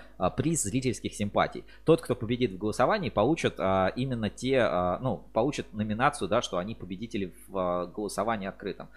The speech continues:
Кого выберет жюри, он может быть в этих списках, ну, это, да, компании из этого списка, но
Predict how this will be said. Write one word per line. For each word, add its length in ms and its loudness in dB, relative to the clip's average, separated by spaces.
Кого 240 4
выберет 380 2
жюри, 280 2
он 180 2
может 240 -2
быть 280 -4
в 160 -4
этих 200 -4
списках, 560 -8
ну, 400 -4
это, 220 -10
да, 140 -2
компании 380 -4
из 40 -8
этого 220 -6
списка, 380 -8
но 280 0